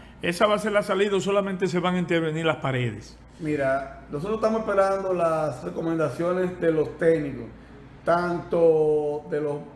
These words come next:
Speaker 2: de mecánica de suelo como los estructuralistas, para ver qué recomendaciones nos dan. Tú lo has dicho, o sea, todo, toda estructura tiene diseño diferente, de acuerdo a,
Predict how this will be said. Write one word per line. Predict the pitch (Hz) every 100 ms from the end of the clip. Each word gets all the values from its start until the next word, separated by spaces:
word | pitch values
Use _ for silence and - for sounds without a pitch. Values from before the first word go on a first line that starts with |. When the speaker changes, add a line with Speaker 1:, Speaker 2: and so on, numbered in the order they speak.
| - -
Speaker 2:
de | 156
mecánica | 139 139 180 185
de | 170 160
suelo | 190 185 160
como | 156 160
los | 151
estructuralistas, | 156 175 160 156 147 - 123 - - - -
para | 160 175
ver | 202
qué | 220
recomendaciones | 208 202 196 185 185 185 185
nos | 165
dan. | 156 135 127 - - - -
Tú | 170
lo | 190
has | 175
dicho, | 190 196
o | 180
sea, | 156 160 147 - - - - - - - -
todo, | 220 220 233 233 226 220 208 196 196
toda | 214 226
estructura | - - 226 202
tiene | 196 196
diseño | 170 180 185
diferente, | 190 175 170 165 151 156 160
de |
acuerdo | 156 175 170 175
a, | 165 147 135